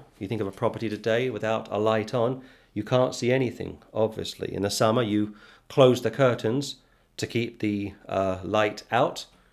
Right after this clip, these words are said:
and in the winter, you open the curtains to let the light in. Forty verse five, "And thou shalt set the altar of gold for the incense before the ark of the testimony,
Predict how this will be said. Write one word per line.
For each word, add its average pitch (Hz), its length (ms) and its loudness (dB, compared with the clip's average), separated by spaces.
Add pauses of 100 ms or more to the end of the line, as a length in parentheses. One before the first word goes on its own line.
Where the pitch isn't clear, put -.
(200)
and 101 340 0
in 98 60 -2
the 107 60 4
winter, 120 280 2
you 107 160 4
open 113 200 2
the 110 40 0
curtains 110 460 0
to 110 340 -4
let 113 180 0
the 107 100 0
light 123 320 0
in. 147 340 -4 (180)
Forty 143 360 6
verse 135 320 6
five, 117 500 2 (360)
"And 95 120 0
thou 123 160 6
shalt 139 320 2
set - 340 2
the 117 120 -4
altar 139 280 4
of - 160 -8
gold 139 320 4
for - 80 -10
the 110 140 -4
incense 143 440 0
before 107 240 -2
the 110 120 -4
ark 135 220 0
of - 60 -12
the 110 60 -6
testimony, 87 720 -4